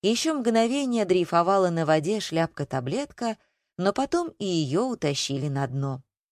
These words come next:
Лиза вернулась к классу, который весёлым табунком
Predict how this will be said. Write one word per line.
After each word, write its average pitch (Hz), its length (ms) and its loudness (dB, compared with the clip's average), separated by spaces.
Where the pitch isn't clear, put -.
Лиза 285 320 4
вернулась 233 540 0
к - 60 -20
классу, 156 580 0
который 170 380 0
весёлым 170 520 0
табунком 151 720 -2